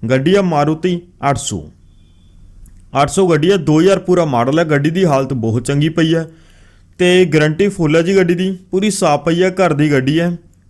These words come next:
ਤੇ ਮਾਲਕ ਨੇ ਡਿਮਾਂਡ ਸੈਂਤੀ ਹਜ਼ਾਰ ਰੁਪਇਆ ਰੱਖਿਆ ਗਾ। ਬਾਕੀ ਕਹਿੰਦੇ ਸੀਗੇ ਵਧੀਆ ਟਾਈਮ 'ਤੇ ਸਰਵਿਸ ਹੁੰਦੀ ਰਹੀ ਆ। ਤੇ ਜ਼ਿਲ੍ਹਾ ਸੰਗਰੂਰ ਹੈ, ਸ਼ੇਰਪੁਰ ਇਹਨਾਂ ਦਾ ਏਰੀਆ ਹੈ। ਪੈਂਹਠ ਸੱਤਰ ਪੈਸੇ ਟਾਇਰਾਂ ਦੀ ਕੰਡੀਸ਼ਨ ਵੀ ਪਈ ਆ।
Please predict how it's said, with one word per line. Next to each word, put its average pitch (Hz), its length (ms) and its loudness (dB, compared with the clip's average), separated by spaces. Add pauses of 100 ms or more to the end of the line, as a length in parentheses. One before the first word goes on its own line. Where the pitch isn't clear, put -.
(140)
ਤੇ 190 100 2
ਮਾਲਕ 160 380 0
ਨੇ 185 140 2
ਡਿਮਾਂਡ 151 420 -2
ਸੈਂਤੀ 160 560 -2
ਹਜ਼ਾਰ 139 320 0
ਰੁਪਇਆ 143 360 -2 (400)
ਰੱਖਿਆ 143 340 -2
ਗਾ। 69 200 -10 (460)
ਬਾਕੀ 143 280 -2
ਕਹਿੰਦੇ 190 300 0
ਸੀਗੇ 202 260 2 (640)
ਵਧੀਆ 160 400 0
ਟਾਈਮ 165 320 0
'ਤੇ 170 180 0
ਸਰਵਿਸ 147 480 -4
ਹੁੰਦੀ 127 200 0
ਰਹੀ 156 200 0
ਆ। 165 140 -2 (200)
ਤੇ 175 100 0
ਜ਼ਿਲ੍ਹਾ 143 340 0
ਸੰਗਰੂਰ 131 560 -2
ਹੈ, 165 180 -4
ਸ਼ੇਰਪੁਰ 147 600 -2
ਇਹਨਾਂ 135 280 -2
ਦਾ 131 100 -4
ਏਰੀਆ 135 420 0
ਹੈ। 165 60 -10 (480)
ਪੈਂਹਠ 185 240 0
ਸੱਤਰ 185 300 -2
ਪੈਸੇ 170 260 -2
ਟਾਇਰਾਂ 151 320 -2
ਦੀ 143 100 -2
ਕੰਡੀਸ਼ਨ 131 400 -2
ਵੀ 196 140 0
ਪਈ 170 240 -2
ਆ। 170 100 -2